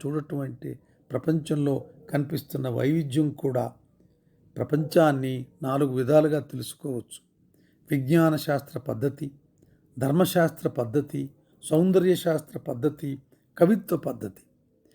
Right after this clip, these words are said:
విజ్ఞాన శాస్త్ర పద్ధతి ద్వారా ప్రపంచంలోని పేదరికం,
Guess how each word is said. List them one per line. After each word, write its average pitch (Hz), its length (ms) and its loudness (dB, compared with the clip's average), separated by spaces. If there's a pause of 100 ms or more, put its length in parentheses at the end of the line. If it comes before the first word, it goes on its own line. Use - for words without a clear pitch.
(260)
విజ్ఞాన 202 360 4
శాస్త్ర 208 400 0
పద్ధతి 180 440 0
ద్వారా 160 520 4 (320)
ప్రపంచంలోని 160 720 -2
పేదరికం, 135 720 0